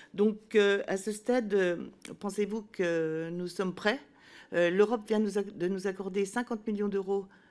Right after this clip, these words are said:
euh, d'aide pour développer justement en France les C M R. Est-ce que vous pensez, euh, vous appuyer sur, euh, la technologie de réacteurs à neutrons rapides, qui est quand même l'avenir, euh, durable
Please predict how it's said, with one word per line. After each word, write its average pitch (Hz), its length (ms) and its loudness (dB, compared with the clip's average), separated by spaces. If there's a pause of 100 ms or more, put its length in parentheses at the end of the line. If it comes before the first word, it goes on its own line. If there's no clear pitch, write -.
(200)
euh, 170 180 -2
d'aide 214 640 2
pour 185 240 -4
développer 208 460 0
justement 190 420 -4
en 202 80 -6
France 208 480 -4 (140)
les 180 100 -4
C 180 160 -2
M 185 160 2
R. 233 160 2 (360)
Est-ce 190 160 -6
que 240 80 0
vous 220 120 0
pensez, 226 480 2
euh, 208 60 6
vous 185 180 -4
appuyer 202 420 0
sur, 202 300 -4
euh, 175 240 2 (480)
la 185 100 2
technologie 202 720 0
de 180 100 -2
réacteurs 185 460 -2
à 180 60 -2
neutrons 185 280 -4
rapides, 233 480 -2 (360)
qui - 80 -4
est 185 80 0
quand 185 160 -4
même 185 240 -2
l'avenir, 175 500 -4
euh, 160 160 -6 (300)
durable 175 460 -4